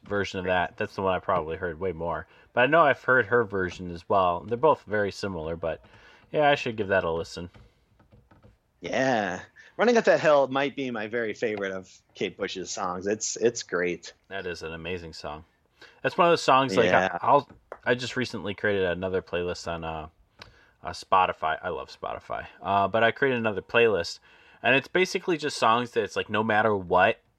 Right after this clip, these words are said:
Speaker 1: if I heard it, so I have one playlist that is just, just a smorgasbord of everything that I love. There's, like, I don't even know, like, close to a thousand different songs on there, and I'll just shuffle.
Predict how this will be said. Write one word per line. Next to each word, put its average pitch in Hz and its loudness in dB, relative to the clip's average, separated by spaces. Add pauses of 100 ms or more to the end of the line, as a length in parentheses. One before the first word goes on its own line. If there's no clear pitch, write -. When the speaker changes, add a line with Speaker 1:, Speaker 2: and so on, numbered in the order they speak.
(120)
Speaker 1:
if - -10
I 113 6
heard 123 2
it, 120 -6 (120)
so 113 0
I 113 6
have 143 4
one 131 0
playlist 107 2
that 98 2
is 92 -8
just, - -8
just 127 -2
a 95 -8
smorgasbord 90 0
of 85 -6
everything 87 -2
that 80 -2
I 78 -4
love. 78 -2
There's, 85 -8
like, 80 -4
I 98 0
don't 76 -8
even 69 -20
know, 65 -20
like, - -20
close 107 -2
to 92 -2
a - -2
thousand 95 2
different 87 -10
songs 92 0
on 78 -10
there, 73 -12 (280)
and 123 6
I'll 127 8
just 110 2
shuffle. 82 4